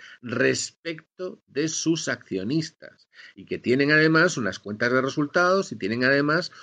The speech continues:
unas prioridades. Entonces, analizar lo que es el mercado eh, farmacéutico, lo, las industrias farmacéuticas,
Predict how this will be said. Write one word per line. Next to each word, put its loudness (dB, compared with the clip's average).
unas 0
prioridades. -2
Entonces, 0
analizar 0
lo 2
que -4
es -2
el 2
mercado -2
eh, -6
farmacéutico, -2
lo, -6
las -8
industrias -2
farmacéuticas, -4